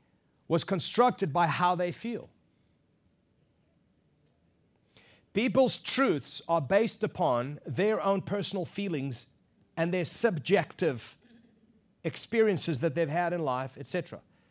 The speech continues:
It's completely re-, divorced from what Scripture says. It is completely subject to how they feel.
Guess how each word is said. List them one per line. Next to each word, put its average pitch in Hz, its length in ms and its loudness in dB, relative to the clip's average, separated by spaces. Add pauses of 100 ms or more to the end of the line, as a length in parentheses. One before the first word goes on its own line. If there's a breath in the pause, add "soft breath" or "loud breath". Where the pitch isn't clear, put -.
(240 soft breath)
It's 160 100 -4
completely 139 800 4 (300 soft breath)
re-, 160 180 2
divorced 175 580 2
from 185 160 0
what 160 160 -2
Scripture 220 420 -2
says. 101 460 -10
It 165 140 -2
is 156 200 -4 (420 soft breath)
completely 196 580 -2
subject 151 480 -4
to 160 120 -6
how 156 120 -2
they 156 160 -4
feel. 143 300 -4